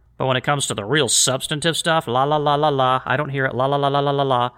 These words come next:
But again, for all you, for all you people around the world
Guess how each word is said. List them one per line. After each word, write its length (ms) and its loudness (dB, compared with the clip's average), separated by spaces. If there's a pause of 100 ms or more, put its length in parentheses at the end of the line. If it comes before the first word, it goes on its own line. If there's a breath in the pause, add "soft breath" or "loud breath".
But 100 2
again, 300 0
for 180 -2
all 100 4
you, 220 -4
for 160 -2
all 100 4
you 120 0
people 320 0
around 240 4
the 80 2
world 420 2